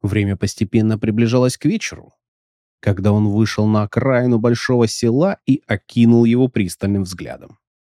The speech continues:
Взгляд сначала упал на крайние дома,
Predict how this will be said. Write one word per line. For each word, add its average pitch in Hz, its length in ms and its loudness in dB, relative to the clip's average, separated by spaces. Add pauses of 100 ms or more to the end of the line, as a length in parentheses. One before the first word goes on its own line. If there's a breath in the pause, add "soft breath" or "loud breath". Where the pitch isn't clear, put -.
(520)
Взгляд 127 480 -2
сначала 101 460 -2
упал 110 320 2
на 113 120 2
крайние 120 400 2
дома, 202 340 -4